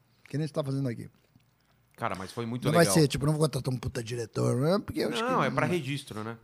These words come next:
Speaker 1: P-, pros meus próximos especiais eu vou fazer isso, até muitos que eu preciso gravar. Mas esse é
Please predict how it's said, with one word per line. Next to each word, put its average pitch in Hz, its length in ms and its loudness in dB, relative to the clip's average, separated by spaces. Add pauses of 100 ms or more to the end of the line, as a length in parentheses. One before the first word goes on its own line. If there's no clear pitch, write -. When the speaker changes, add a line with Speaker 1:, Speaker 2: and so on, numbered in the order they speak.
(120)
Speaker 1:
P-, - 80 -6 (100)
pros 165 180 0
meus 190 180 2
próximos 196 400 6
especiais 151 460 2
eu 175 60 6
vou 165 100 4
fazer 147 280 0
isso, - 320 -6
até - 180 -2
muitos 135 360 -2
que - 80 -4
eu 139 40 0
preciso 131 220 -6
gravar. 110 340 0 (480)
Mas 156 220 0
esse 185 200 2
é 202 40 6